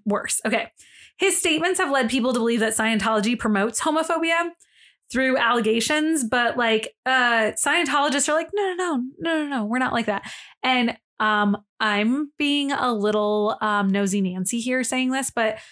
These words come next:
I think a big reason why they're like, "No, no, no, no, that's not true, that's not true,"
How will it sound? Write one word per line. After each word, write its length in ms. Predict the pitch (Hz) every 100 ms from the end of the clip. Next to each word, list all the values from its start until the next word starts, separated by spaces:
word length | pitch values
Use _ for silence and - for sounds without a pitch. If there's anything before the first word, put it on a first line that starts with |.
| - -
I 100 | 220
think 260 | 233 226
a 200 | 330 240 -
big 260 | 208 196 190
reason 360 | 202 202 214
why 120 | 202
they're 120 | 196 214
like, 140 | 247
"No, 160 | 294 349
no, 260 | 349 339
no, 40 | 330 339 330
no, 60 | 269
that's 200 | 269 302
not 160 | 269
true, 160 | - 294
that's 180 | 262 277
not 140 | 247
true," 220 | 285 220